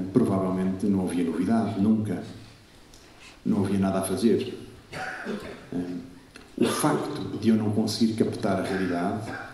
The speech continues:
permite que o meu olhar se possa ir ampliando à medida que eu abro o coração para que a realidade me vá dizendo coisas novas.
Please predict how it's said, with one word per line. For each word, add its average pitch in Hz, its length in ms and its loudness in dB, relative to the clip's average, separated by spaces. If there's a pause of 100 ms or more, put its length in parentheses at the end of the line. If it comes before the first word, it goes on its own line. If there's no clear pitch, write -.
(160)
permite 120 460 8
que 120 120 4
o 113 40 6
meu 107 160 4
olhar 104 280 2
se - 160 -4
possa 110 300 -2
ir 107 120 0
ampliando 101 800 2 (800)
à 90 60 -6
medida 95 340 0
que 101 60 2
eu 92 120 4
abro 92 220 0
o 87 100 -4
coração 92 640 -2 (400)
para 95 160 2
que 98 140 -4
a - 20 0
realidade 90 760 -2
me 98 100 0
vá 101 440 0
dizendo 101 460 0
coisas 95 340 0
novas. 87 400 -2